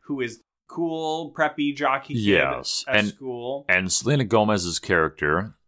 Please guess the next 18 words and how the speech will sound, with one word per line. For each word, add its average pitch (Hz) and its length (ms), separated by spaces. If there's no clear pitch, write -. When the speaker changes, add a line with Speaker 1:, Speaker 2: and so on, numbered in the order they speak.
Speaker 2:
is 95 260
into 117 260
him. 62 360
Speaker 1:
Yes, 139 640
but 110 240
he 220 260
doesn't 151 360
even 135 340
know 143 300
her 165 260
name. 120 360
Speaker 2:
Calls 104 380
her 101 120
bait 85 320
girl. 62 400
Speaker 1:
And 160 240
I'm 165 240
like 156 320